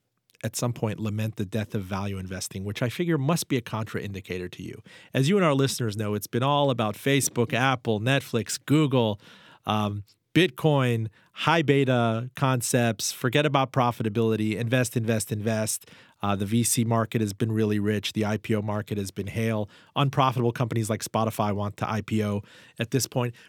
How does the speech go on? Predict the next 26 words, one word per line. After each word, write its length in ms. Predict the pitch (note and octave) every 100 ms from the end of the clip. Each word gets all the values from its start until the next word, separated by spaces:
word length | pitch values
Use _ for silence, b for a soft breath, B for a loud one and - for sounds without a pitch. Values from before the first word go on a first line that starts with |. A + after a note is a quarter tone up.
| B
which 240 | E3+ -
reminds 440 | F#3 F#3 G3+ A3 F#3+
me 120 | F3
to 80 | C#3+
kind 160 | F#3+
of 80 | E3+
another 240 | D#3 F#3 F#3
point 300 | - C#3 B2+
in 80 | G#2
history. 460 | A2+ - - A2+
In 200 | A2+ C#3
my 220 | B2+ D#3+
short 340 | F#3 - C#3 B2
investing 520 | B2 G#2+ G2 - G2
life, 320 | F#2+ F#2 F2+
in 100 | G#2+
ninety-nine 500 | A2 B2 B2 A#2 A2
and 80 | G#2
two 140 | G2+ A2
thousand, 380 | B2 A#2+ G#2
everybody 320 | G#2 G2+ G2 F#2+
was 160 | F#2+
saying 260 | - F2+ F#2
value 380 | F2+ F2 F2+ F#2
was 180 | F2+
dead. 320 | - F#2+ C2+